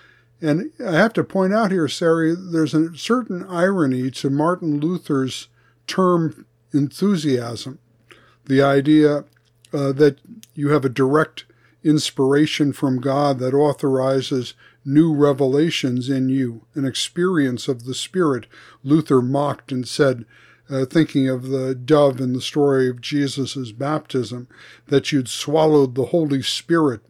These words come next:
feathers and all. Luther called that enthusiasm. And John Locke said, "Theory untethered to experience is a cauldron belching up new superstitions,"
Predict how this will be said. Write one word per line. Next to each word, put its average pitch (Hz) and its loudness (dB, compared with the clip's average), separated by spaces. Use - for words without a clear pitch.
feathers 151 2
and 135 -2
all. 156 -2
Luther 156 2
called 156 4
that 139 -2
enthusiasm. 143 -2
And 143 2
John 175 0
Locke 180 -2
said, 139 2
"Theory 196 2
untethered 147 0
to 151 0
experience 139 -2
is 143 0
a 156 4
cauldron 156 2
belching 147 2
up 143 -4
new 147 0
superstitions," 135 -4